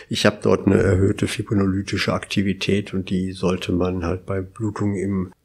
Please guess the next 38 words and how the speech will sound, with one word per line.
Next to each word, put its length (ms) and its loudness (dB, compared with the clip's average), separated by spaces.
äh, 180 2
Mund-Nase-Rachenraum 1700 4
halt 240 4
immer 400 2
versuchen 600 0
mitzublockieren 840 0
und 180 -4
dafür 320 -6
ist 200 -6
Tranexamsäure 880 -4
das 180 -2
Medikament 580 4
der 200 6
Wahl, 340 6
aber 220 0
damit 360 0
kann 200 2
ich 160 -2
halt 160 2
eben 340 0
nur 300 0
unterstützend 1040 2
sozusagen 1200 2
die 140 -4
Gerinnung 420 2
etwas 320 -2
stabilisieren. 920 -2
In 120 -4
der 160 -4
Situation 640 -6
ist 140 -10
sicherlich 400 -8
das, 240 -8
was 120 -8
das 200 -6
Kind 240 -6
braucht, 680 -10
ähm, 280 -12